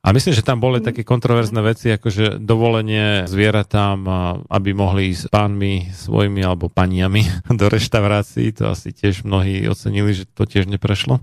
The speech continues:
Speaker 2: Áno. O tomto som tiež počula, ja som to neštudovala až tak úplne, že na
Speaker 1: Hmm.
Speaker 2: všetko do hĺbky. Ja som sa zamerala na tú časť, ktorú sme riešili.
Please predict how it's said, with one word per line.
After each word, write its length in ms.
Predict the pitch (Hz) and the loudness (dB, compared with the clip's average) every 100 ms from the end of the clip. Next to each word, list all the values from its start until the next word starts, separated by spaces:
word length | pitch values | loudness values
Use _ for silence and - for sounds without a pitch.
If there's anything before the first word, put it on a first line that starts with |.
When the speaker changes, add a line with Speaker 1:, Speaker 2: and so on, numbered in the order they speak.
| - | 0
Speaker 2:
Áno. 300 | 196 202 208 - _ - - - | 0 0 -2 -10 _ -10 -6 -2
O 80 | 233 | 0
tomto 240 | 302 269 | 0 -2
som 160 | 226 226 | -4 -4
tiež 180 | 240 | -4
počula, 460 | - 254 262 233 214 | -2 -2 0 0 0
ja 80 | 214 | -2
som 100 | 220 | -4
to 140 | 214 | 0
neštudovala 800 | 208 196 - 208 208 208 208 208 | 0 -2 -6 -4 -2 0 0 -2
až 80 | - | -4
tak 140 | - 208 | -8 -8
úplne, 380 | - 107 107 101 | -2 -2 -2 -4
že 380 | 202 101 - - | -4 -4 -6 -6
na 80 | - | 2
Speaker 1:
Hmm. 120 | 110 107 | 4 4
Speaker 2:
všetko 200 | 107 208 | 0 -2
do 120 | 202 | -2
hĺbky. 380 | 196 214 - 214 | -2 -4 -2 0
Ja 140 | 214 208 | 2 0
som 140 | 208 | -4
sa 140 | 202 202 | -6 -6
zamerala 400 | 202 208 208 208 | -4 -2 0 0
na 140 | 202 | 0
tú 100 | 202 208 | 0 -2
časť, 360 | - 104 202 - - | 0 -2 -2 -10 -14
ktorú 320 | - 220 214 | -6 -4 -4
sme 140 | 220 214 | -4 -4
riešili. 640 | 208 - - 214 202 | 0 0 0 0 -2